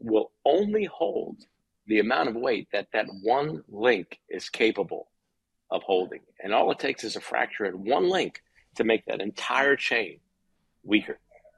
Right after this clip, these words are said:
It's the same thing with a relationship. When you get two people who are on the same page when it comes to personal development, that couple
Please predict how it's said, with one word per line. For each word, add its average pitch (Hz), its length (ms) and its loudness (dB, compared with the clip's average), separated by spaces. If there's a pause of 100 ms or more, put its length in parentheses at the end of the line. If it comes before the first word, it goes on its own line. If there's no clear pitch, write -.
(160)
It's - 180 -2
the 98 100 -10
same 120 380 0
thing 104 280 0
with 95 120 -2
a 98 80 -2
relationship. 92 680 -4 (500)
When 90 280 -8
you 131 180 2
get - 260 2
two 139 200 -2
people - 420 -8 (640)
who 104 60 2
are 101 120 2
on 87 140 -4
the 80 80 -6
same 143 380 0
page - 600 -4
when 101 180 -2
it - 80 -4
comes 113 260 0
to - 100 -10
personal 117 460 0
development, 104 640 0
that - 240 -6
couple - 580 0